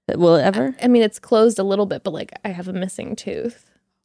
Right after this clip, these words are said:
Speaker 2: that I need to wait, like, six months to get an implant for.
Speaker 1: You need an implant for it so you can eat or something, or?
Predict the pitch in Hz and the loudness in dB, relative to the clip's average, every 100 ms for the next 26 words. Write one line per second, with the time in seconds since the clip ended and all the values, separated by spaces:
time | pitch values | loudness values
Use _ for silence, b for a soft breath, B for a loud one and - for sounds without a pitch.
0 | _ _ _ - 185 - 185 170 190 196 | _ _ _ -6 -4 -4 -8 -8 -8 -8
1 | 190 170 - 220 - 214 - 208 214 - | -6 -8 -8 -14 -12 -14 -10 -12 -12 -10
2 | - 208 196 208 214 - 196 - 247 - | -8 -6 -6 -8 -8 -6 -8 -8 -12 -10
3 | 233 247 277 _ _ _ _ _ _ _ | -8 -8 -10 _ _ _ _ _ _ _
4 | _ 202 190 - 170 220 214 - 214 220 | _ 2 4 4 2 2 0 2 0 2
5 | 190 170 156 - 185 214 247 247 269 277 | 2 2 2 2 2 2 0 -2 0 0
6 | 202 175 | 0 0